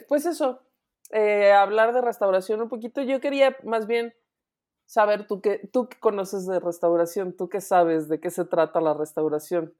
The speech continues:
Hay unos cuantos, yo creo que estos todo el mundo los ha visto, unos videos de TikTok. Estaban en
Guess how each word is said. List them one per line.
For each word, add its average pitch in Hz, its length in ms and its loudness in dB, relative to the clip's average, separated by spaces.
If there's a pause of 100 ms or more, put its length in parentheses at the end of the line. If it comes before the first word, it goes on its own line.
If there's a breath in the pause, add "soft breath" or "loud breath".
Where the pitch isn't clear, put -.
Hay 233 240 -2
unos 311 280 -2
cuantos, 233 500 -2
yo 226 160 -4
creo 180 340 -2
que 175 80 -8
estos 180 280 -12
todo 170 180 -2
el 175 60 -6
mundo 175 180 -6
los 175 180 -8
ha 175 60 -2
visto, 165 400 -8
unos 170 260 -8
videos 156 440 -2
de 165 160 -10
TikTok. - 440 -20
Estaban 208 440 -6
en 190 300 -12